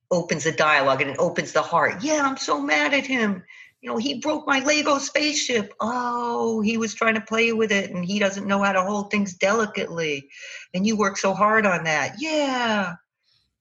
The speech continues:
You know, boy, we really need a safe place for those Legos." That's what's actually going to help a kid return to fond feelings for his brother. And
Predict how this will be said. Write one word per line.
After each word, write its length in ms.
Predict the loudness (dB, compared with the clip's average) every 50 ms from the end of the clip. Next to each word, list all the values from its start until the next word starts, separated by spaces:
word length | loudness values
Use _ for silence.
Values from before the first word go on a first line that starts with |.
| _ _ _
You 80 | -12
know, 140 | -12 -12 -12 -12 -12
boy, 300 | -6 -4 -2 0 2 0
we 120 | 0 0
really 260 | 0 0 2 2 2
need 180 | 2 2 0 0
a 40 | -4
safe 340 | -2 -2 -2 -2 -2 -6 -10
place 280 | -6 -2 -2 -2 -2 -4
for 140 | -6 -6
those 260 | -4 -2 -2 -2 -4 -4
Legos." 760 | 0 2 2 2 2 2 2 2 2 2 0 0 -2 -6 -8 -12 -16 _ _ _ -20 -20 -20 -20 _ _ _ -2
That's 240 | 0 0 0 0 -2
what's 180 | -2 -2 0 0 0
actually 340 | 0 0 0 -2 -2 -2
going 300 | 0 0 2 2 2 2
to 100 | 0 0
help 480 | 0 0 2 2 4 4 2 0 -4 -12 -16 _ _ _ _ _ _ -4
a 80 | -4 -4 -4
kid 280 | -2 0 0 0 0 -2
return 600 | -6 -6 -6 -2 0 0 2 2 0 -2 -4 -10
to 100 | -14 -18
fond 440 | -2 _ 2 2 2 0 -2 -4 -8
feelings 640 | -6 -4 -2 -2 -2 -2 -4 -6 -8 -12 -14 -18 -18 _ _ _ _ _ _ _ _ _ _ _
for 140 | -2 0 0
his 180 | -2 -4 -4
brother. 500 | -4 -2 0 2 2 2 0 -2 -2 -4 -8 -14 _ _ -20 _ _ _ _
And 360 | 2 4 4 4 4 2 0